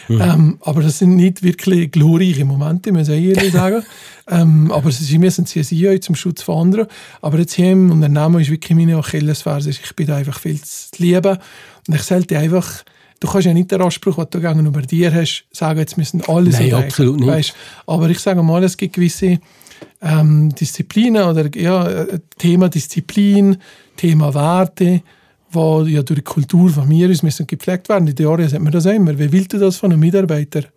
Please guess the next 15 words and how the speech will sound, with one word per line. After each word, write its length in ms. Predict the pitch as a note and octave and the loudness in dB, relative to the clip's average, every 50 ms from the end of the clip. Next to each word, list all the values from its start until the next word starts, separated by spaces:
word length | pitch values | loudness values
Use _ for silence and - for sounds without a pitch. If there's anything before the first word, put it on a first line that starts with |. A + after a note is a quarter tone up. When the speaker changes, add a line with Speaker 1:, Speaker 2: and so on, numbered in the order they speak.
| _ | _
Speaker 2:
verlangen? 380 | _ - - D#3 D#3 D#3 E3+ G3 | _ -6 -4 -2 0 0 0 0
Also 180 | F#3 D#3 E3+ G3+ | 0 0 0 -2
ich 80 | F3 - - _ _ | -4 -6 -10 _ _
gebe 160 | - G3+ E3 | -4 -2 0
ein 100 | E3+ - - | 0 0 0
blödes 200 | F#3 E3+ D3+ - | -2 -2 -2 -2
Beispiel. 380 | - F#3 E3 - - F3+ C#3+ - - _ _ _ _ _ _ _ _ _ _ _ _ - - - - - - - - - - _ _ _ | -4 -4 -4 -4 -4 -8 -10 -12 -14 _ _ _ _ _ _ _ _ _ _ _ _ -20 -20 -20 -20 -20 -20 -20 -20 -20 -20 _ _ _
Wenn 100 | E3 D3 | 0 2
wir 140 | G3 G#3 G3 | 2 2 2
Prozesse 580 | G3+ A3 G#3+ - - F3+ F3 F#3 F#3 - G#3+ | 0 -2 -4 -2 -2 0 0 0 0 0 0
aufstellen 480 | F#3+ F3+ - - - E3+ D#3 D3+ D3+ D3 | 0 0 0 -4 -6 -4 -4 -2 -4 -4
für 80 | - F3 | -4 -2
irgendwelche 520 | D3+ F3 F#3 F#3+ F#3+ F#3+ F#3 D#3+ - G3 F3+ | 0 2 4 4 4 2 2 0 -2 -4 -2
Briefings, 560 | C#3+ E3 E3 D#3+ D#3 - - D#3+ D3+ C#3+ - | -2 -2 -2 -2 -2 -4 -6 -10 -12 -10 -8
oder? 220 | D#3 D#3+ F#3 A3 | -4 -2 -2 -2